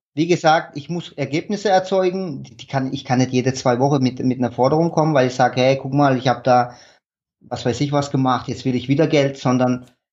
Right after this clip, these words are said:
ein Jahr lang Gas geben, ein Jahr lang Ergebnisse erzeugen,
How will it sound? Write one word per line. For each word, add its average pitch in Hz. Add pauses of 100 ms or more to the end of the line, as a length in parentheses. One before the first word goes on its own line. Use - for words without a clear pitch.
(220)
ein 190
Jahr 190
lang 185
Gas 151
geben, 175 (240)
ein 165
Jahr 185
lang 180 (280)
Ergebnisse 165
erzeugen, 208